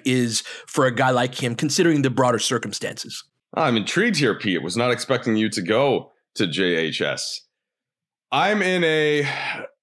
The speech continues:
Speaker 2: I guess, two things. One is wait and see, but two is trust the process. Uh, and I often harken back to the Lakers scouting staff led by Jesse Buss. And when, when I hear a name from those guys,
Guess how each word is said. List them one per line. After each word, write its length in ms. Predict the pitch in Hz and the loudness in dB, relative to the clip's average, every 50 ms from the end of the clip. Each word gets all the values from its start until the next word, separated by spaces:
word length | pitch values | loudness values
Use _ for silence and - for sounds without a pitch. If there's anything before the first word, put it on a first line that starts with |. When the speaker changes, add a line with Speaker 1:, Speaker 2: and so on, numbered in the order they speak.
| _ _ _ _ _ _ _ _ _ - | _ _ _ _ _ _ _ _ _ -2
Speaker 2:
I 120 | 139 139 | -2 0
guess, 420 | 131 131 160 165 160 151 - - | 2 2 2 2 2 2 0 -2
two 180 | - - 190 180 | -2 -2 -2 0
things. 380 | - 143 123 117 123 123 120 104 | 2 0 2 2 2 0 0 0
One 240 | 104 120 139 147 | 0 2 2 2
is 160 | 156 151 131 123 | 2 0 0 2
wait 180 | 123 127 127 | 2 2 4
and 140 | 131 127 120 | 2 2 0
see, 240 | - 113 113 117 117 | 0 0 2 2 2
but 160 | 98 104 95 | 0 0 -2
two 240 | - - 135 127 123 | 0 0 2 2 2
is 180 | 110 101 - | 2 0 -2
trust 360 | - - - 131 120 117 - - | -4 -2 0 0 0 0 -2 -6
the 80 | 104 | -6
process. 640 | - - 117 113 110 - 127 123 117 - - - - - | -2 0 0 0 0 2 0 0 0 0 -2 -4 -4 -2
Uh, 120 | 110 107 - | -4 -2 -2
and 160 | - 110 98 | 0 0 0
I 180 | 95 95 95 - - | 0 0 -2 -2 0
often 280 | - 107 110 110 - 113 | 0 0 0 0 0 -2
harken 360 | 101 107 110 104 - 110 95 | 0 0 0 0 0 -2 -2
back 300 | 90 98 95 101 98 - - | 0 0 0 0 0 -2 -4
to 100 | 113 98 | -4 -2
the 100 | 95 85 | 0 0
Lakers 340 | 85 90 90 - 90 80 | 0 0 0 -2 -4 -4
scouting 360 | - - - 101 101 98 95 107 | -2 0 0 0 0 0 -2 -2
staff 480 | - - 90 90 87 90 - - - - _ _ - - _ _ | -2 -2 0 0 0 -2 -2 -6 -10 -20 _ _ -20 -20 _ _
led 200 | - 104 110 101 | -2 0 0 2
by 140 | 87 104 101 | 2 0 0
Jesse 320 | 92 98 95 92 - 110 95 | 2 0 -2 -2 0 -2 -2
Buss. 380 | 78 85 80 80 - - - - - | 0 0 0 0 -2 -4 -6 -6 -4
And 440 | 104 95 92 92 90 87 90 85 - _ _ _ _ _ _ _ _ - | -4 -2 -2 0 0 0 -2 -2 -6 _ _ _ _ _ _ _ _ -10
when, 380 | 113 110 117 151 170 185 170 - - | -4 -2 0 2 2 0 -2 -2 -4
when 220 | 123 117 151 170 | -2 0 2 2
I 80 | 175 175 | 2 0
hear 300 | 160 135 - 160 151 147 | 0 0 0 2 2 2
a 40 | 131 | 2
name 320 | 110 107 110 117 120 117 | 2 2 2 2 0 0
from 220 | 113 - 113 104 98 | 0 0 0 0 2
those 180 | 95 92 87 | 2 0 0
guys, 500 | - 90 82 78 78 78 80 78 - - | 0 0 0 0 0 0 -2 -2 -4 -4